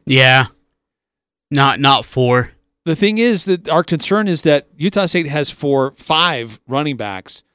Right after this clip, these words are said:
Speaker 2: but there's not really two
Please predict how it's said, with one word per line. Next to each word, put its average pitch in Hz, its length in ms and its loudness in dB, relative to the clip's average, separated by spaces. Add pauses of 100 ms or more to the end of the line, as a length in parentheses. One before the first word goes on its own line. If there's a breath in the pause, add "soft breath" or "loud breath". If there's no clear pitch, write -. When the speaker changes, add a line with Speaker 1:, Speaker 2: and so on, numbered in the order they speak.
(680)
Speaker 2:
but 139 240 -2 (340)
there's 131 200 -4
not 165 320 0
really 160 320 0 (460)
two 165 800 0